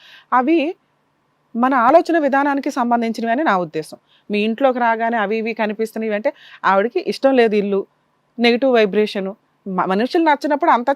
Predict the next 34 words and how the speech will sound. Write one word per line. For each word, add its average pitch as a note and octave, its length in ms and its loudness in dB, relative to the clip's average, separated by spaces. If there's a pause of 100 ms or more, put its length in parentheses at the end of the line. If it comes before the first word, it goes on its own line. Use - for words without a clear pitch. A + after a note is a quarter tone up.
చెత్తగానే C4 340 0
కనిపిస్తుంటాయి. F3+ 640 -8 (300)
అందులో C4+ 420 2
తప్పించుకోవడానికి D4+ 920 -2
ఆవిడ A3+ 220 2
వేసే A3+ 340 0
ట్రిక్స్ - 400 -6 (120)
తప్ప F#3+ 220 -2 (960)
అక్కడేవో C#4+ 480 6
దెయ్యాలు C#4 400 4
భూతాలు B3+ 360 2
ఉన్నాయని A3 380 2
కాదు. F3+ 240 -2 (100)
పైగా G3+ 400 2 (300)
మీరు A#3 120 4
ఇంకా A#3+ 200 2
మంచి B3 260 0
పని B3+ 220 2
చేశారు, F3+ 260 0 (100)
ఆ G3 180 4
డౌట్ D4+ 240 8
కూడా G4 160 2
క్లియర్ E4+ 300 4
చేసేస్తే D#4+ 260 0
పోద్దిగా. C#4 380 0 (340)
ఆ G#3 120 8
ట్రీట్మెంట్లు C#4 520 -2
కూడా D#4+ 180 2
ఇప్పించారు. E3+ 480 -4 (340)
ఒక A3+ 180 2
హస్బెండ్గా B3 800 4
మీరు B3 120 -2
హండ్రెడ్ A3 380 -2
పర్సెంట్ A#3 340 -2